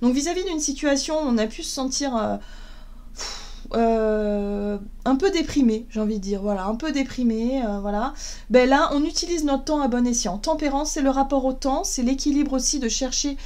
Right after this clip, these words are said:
euh, dans ce que l'on veut, euh, faire de notre temps et en même temps de, dans le but de, de retrouver une notion d'équilibre.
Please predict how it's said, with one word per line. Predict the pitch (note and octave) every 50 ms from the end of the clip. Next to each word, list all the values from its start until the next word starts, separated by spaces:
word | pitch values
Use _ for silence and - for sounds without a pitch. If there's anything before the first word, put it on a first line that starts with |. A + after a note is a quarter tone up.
| - - - - -
euh, | - A3 G#3+ G#3+ G#3+
dans | G3+ G#3 C#4 C#4+ D4+
ce | D4 -
que | C#4+
l'on | C4 A#3+ B3 B3 B3 B3
veut, | A#3+ A#3+ B3+ C#4 C#4 C4+ -
euh, | - A#3+ A#3 A3+
faire | A3 - - D4+ C#4+ C#4+ C#4 B3+ G#3+ G3+
de | G3+ A#3
notre | A3+ A#3 A#3 A3+ - -
temps | A#3+ A#3+ - C#4 C4+ C#4 C#4 - -
et | A#3 A#3 A3+ -
en | - A#3
même | A#3 A#3+ A#3+ A#3+
temps | C4 C#4 C4+
de, | C4+ A3+ G#3+ G#3+ G#3+ G#3+ G#3 - - - -
dans | A3+ A#3
le | A#3 A#3+
but | A3+ G#3+ C4 D4+ D4 D4 A#3
de, | G3 G#3 A3 A3 G#3+ G#3+ G#3 - - - - -
de | G#3+ G#3
retrouver | A#3 A3+ B3+ D4+ D4+ - - D4+ C#4+ D4 D4
une | C#4+ B3+ B3 B3
notion | B3+ C4 B3+ - - C4+ C4
d'équilibre. | A#3+ A#3 G#3+ - - A3 G#3 C4 D#4 D4 A3+ -